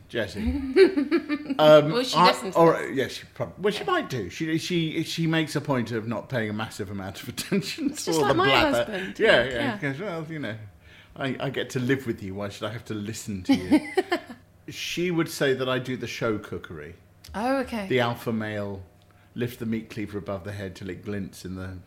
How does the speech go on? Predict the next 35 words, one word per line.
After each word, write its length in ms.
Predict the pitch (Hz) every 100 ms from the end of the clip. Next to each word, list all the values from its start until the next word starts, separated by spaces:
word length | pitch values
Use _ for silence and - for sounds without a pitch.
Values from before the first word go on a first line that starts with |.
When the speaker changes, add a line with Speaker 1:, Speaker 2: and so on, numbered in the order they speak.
| -
Speaker 2:
Okay. 320 | 185 - 190
Speaker 1:
sun, 140 | - 127
moonlight, 420 | 131 110 107 101
shouting 360 | 123 107 117
death 240 | 107 104 -
or 60 |
glory. 400 | 95 98 95 87 87 - - - - -
Um, 380 | 131 123 123 120 -
she 320 | 135 - 156
is 100 | 160
a 60 | 135
brilliant 480 | 107 139 139 120 87
baker, 600 | 113 113 - 110 104 104 - _ _ - - - -
um, 500 | 117 110 107 107 104 - -
and 680 | 110 107 104 101 104 101 98
yeah, 280 | 160 123 95
that 200 | 131 123
we 140 | 143
have 220 | 143 123
different 320 | - 117 104 95
skills. 300 | - 92 87
Her 80 | 98
baking 520 | 113 110 107 101 95
and 140 | 98
her 100 | 101
pastry 500 | 92 120 104 - 98
is 80 | 92
Speaker 2:
You're 100 | 214
yin 200 | 196 202 233
Speaker 1:
superb. 80 | 226
Speaker 2:
and 120 | 220
yang. 400 | 185 170 160 165
Speaker 1:
Yin 240 | 107 107 101
and 220 | 95 80
yang. 120 | 71